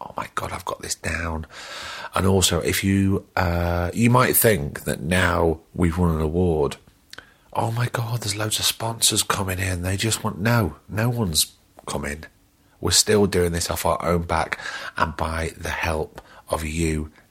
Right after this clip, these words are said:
digging in your pockets and helping us out every month. We're on patreon dot com slash two shot pod. And remember, if you donate five dollars a month or more, I'm gonna give you,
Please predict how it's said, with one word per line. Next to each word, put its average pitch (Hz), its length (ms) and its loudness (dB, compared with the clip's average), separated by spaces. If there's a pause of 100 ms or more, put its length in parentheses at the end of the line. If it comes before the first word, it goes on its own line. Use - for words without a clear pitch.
(140)
digging 90 220 0
in 85 100 -2
your 82 100 -4
pockets - 560 -6 (220)
and 69 100 -4
helping 78 340 -4
us 76 140 -4
out 78 260 -8
every 82 180 -8
month. 78 420 -12 (480)
We're 87 140 6
on 82 120 0
patreon 82 560 0
dot 78 180 -4
com 80 400 -2 (200)
slash - 540 0 (200)
two 85 180 0
shot 76 300 -4
pod. 76 260 -6 (200)
And 80 120 -4
remember, 82 520 0 (760)
if 104 280 0
you 107 160 2
donate 90 720 -2 (560)
five 92 540 0
dollars 78 560 0 (200)
a 82 100 -6
month 78 480 -4 (120)
or 98 220 6
more, 80 480 2 (400)
I'm 85 240 -2
gonna 82 180 0
give 80 360 0
you, 80 240 -2